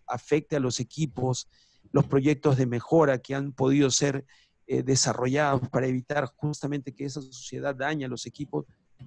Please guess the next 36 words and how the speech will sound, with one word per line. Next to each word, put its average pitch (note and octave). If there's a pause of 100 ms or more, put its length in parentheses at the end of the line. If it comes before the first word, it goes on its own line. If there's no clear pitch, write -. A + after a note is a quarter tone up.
(300)
son E3+
cosas D#3+
que C3
se C3+
pueden E3+
lograr D3+
con D3
la B2+
práctica C3+
de B2+
las A#2
cinco B2+
S. C3+ (540)
El, C#3
el C#3+
uso E3
estandarizado C#3+
de C3
los, A#2+
el, B2
de C3+
los B2+
E C#3+
P -
P, D3+
eh, D#3+ (720)
eh, C#3+
el, C#3+
la D3
forma G#3
como C#3+
la C#3
gente E3
opera F#3
equipos, D3+ (580)
que C3+